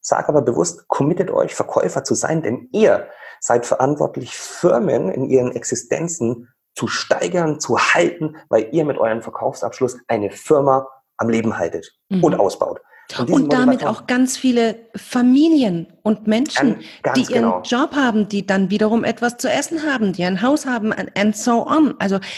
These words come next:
Speaker 1: Ganz genau.
Speaker 2: seht euch und, und geht weg von diesem Denken, „Ich kann doch daran nichts ändern.“ Doch,
Speaker 1: Mhm.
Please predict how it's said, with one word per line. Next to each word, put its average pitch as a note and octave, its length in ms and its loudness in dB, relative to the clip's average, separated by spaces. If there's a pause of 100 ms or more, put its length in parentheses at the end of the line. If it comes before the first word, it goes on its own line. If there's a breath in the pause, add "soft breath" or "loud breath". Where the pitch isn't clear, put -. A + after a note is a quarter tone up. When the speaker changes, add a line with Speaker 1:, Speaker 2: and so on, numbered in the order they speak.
(100)
Speaker 1:
Ganz B2+ 260 -4
genau. C#3+ 140 -8
Speaker 2:
seht C4+ 320 2
euch B3+ 240 0 (340 loud breath)
und, G3+ 140 -2
und G#3+ 200 2
geht B3+ 260 0
weg C#4 200 0
von C4+ 140 2
diesem A3+ 300 2
Denken, B3 320 2
„Ich - 180 -4
kann B3 220 2
doch C4 160 -2
daran A3+ 400 2
nichts A#3 240 -2
ändern.“ G#3+ 460 0 (340 loud breath)
Doch, E4+ 220 0
Speaker 1:
Mhm. B2 60 -12